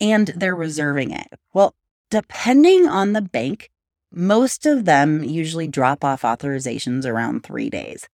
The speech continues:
So if you're staying at a hotel for five days, in between day three and day five, that money's gonna go back into your account, but the merchant still has the right to pull that and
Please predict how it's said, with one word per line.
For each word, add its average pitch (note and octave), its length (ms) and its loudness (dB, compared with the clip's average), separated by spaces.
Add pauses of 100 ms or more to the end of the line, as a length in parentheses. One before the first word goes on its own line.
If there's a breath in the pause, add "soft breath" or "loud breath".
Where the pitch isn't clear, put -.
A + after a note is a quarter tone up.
(320)
So F#3 240 -2
if F#3 180 -2
you're G3+ 200 0
staying B3 360 2
at G3 60 2
a E3+ 80 4
hotel F3 480 0
for F#3 180 -4
five D#3 420 -4
days, D#3 560 2 (440)
in G#3 160 2
between D4 320 6
day C#4 180 6
three C4 300 0
and A#3+ 120 2
day G3+ 140 -2
five, F#3+ 500 4 (120)
that C#4 260 2
money's D4+ 320 6
gonna A3+ 180 -2
go F3+ 200 -2 (120)
back - 300 -2
into F#3+ 260 -2
your E3 140 -2
account, D3+ 640 -4 (480)
but A#3 200 6 (140)
the G#3+ 220 0
merchant A#3+ 480 0
still G#3 260 2
has G3+ 260 2
the D3 100 0
right D#3 440 0
to - 120 -4
pull G#3+ 520 -4
that D#3+ 320 0
and C#3+ 440 -2